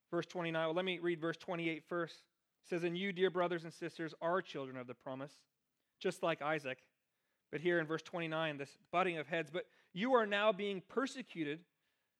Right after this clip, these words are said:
by those who want you to keep the law. Just as Ishmael, the children born by human effort, persecuted Isaac, the child born by the power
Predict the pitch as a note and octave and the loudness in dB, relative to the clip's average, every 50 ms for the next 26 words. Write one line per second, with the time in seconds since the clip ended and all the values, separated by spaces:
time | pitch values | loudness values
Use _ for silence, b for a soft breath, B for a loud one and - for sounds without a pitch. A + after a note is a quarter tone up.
0 | _ _ _ _ _ - F#3 F3 F3+ F3+ F3 F#3+ G3+ G#3+ A3+ A3+ - B3+ B3+ A#3+ | _ _ _ _ _ 2 4 6 6 6 6 6 8 6 6 4 2 -4 -2 0
1 | G3+ F#3+ F#3 F#3+ F#3+ - - _ _ _ _ _ _ _ - D#3 E3 F#3 G3+ G3+ | 2 2 2 2 0 -4 -10 _ _ _ _ _ _ _ -10 -4 -2 0 0 -2
2 | G3 - A3 G3+ _ - - F3 D#3+ - _ _ D#3+ D#3 D3 D#3 D#3 E3 D#3 C#3 | -4 -6 -10 -12 _ -8 -6 -6 -6 -6 _ _ -4 -2 2 4 4 4 4 2
3 | - _ _ _ _ _ _ _ _ _ _ _ _ - - F#3+ F3+ - A3+ F#3 | -2 _ _ _ _ _ _ _ _ _ _ _ _ -2 -2 -2 2 2 2 2
4 | G#3 B3+ A3+ - G3+ E3+ D3 C#3 D3 D#3+ - _ _ _ _ _ - F3 E3+ - | 2 2 0 -2 -4 -4 -4 -4 -4 -8 -12 _ _ _ _ _ -4 -2 -2 2
5 | - A3 A3+ G#3 G#3 A3 G#3 F3 E3 G3+ G3+ G#3 G3+ F3+ F#3 F#3 F3+ - - C#4 | 6 6 6 6 6 2 0 2 2 2 2 2 2 2 0 0 0 -2 -2 -2
6 | C4+ A#3 E3+ C3 B2 - D3 D3+ - _ _ _ _ _ _ _ _ _ _ _ | 0 0 -2 -4 -4 -6 -6 -6 -8 _ _ _ _ _ _ _ _ _ _ _
7 | _ _ _ - G#3+ G#3 G#3 - F#3 - G#3+ F#3+ F3+ F3+ E3+ F#3 G3 D#3 D#3 B2 | _ _ _ 4 4 4 4 0 -4 -2 0 2 4 4 4 4 4 2 0 -4
8 | - - _ _ _ _ _ _ - E3 - - F#3 E3+ E3+ F3+ G3 E3+ D#3 E3 | -6 -10 _ _ _ _ _ _ -14 -12 -4 0 2 4 4 4 4 2 0 -2
9 | D#3 D3+ C#3+ C#3+ C#3 _ _ _ _ _ _ _ - D3+ D3 C#3+ C#3+ - - - | -2 -2 -4 -6 -10 _ _ _ _ _ _ _ -2 -2 0 0 -2 -4 -2 0
10 | E3+ E3 E3 D#3+ E3 E3 D#3+ | 2 4 4 2 0 -2 -4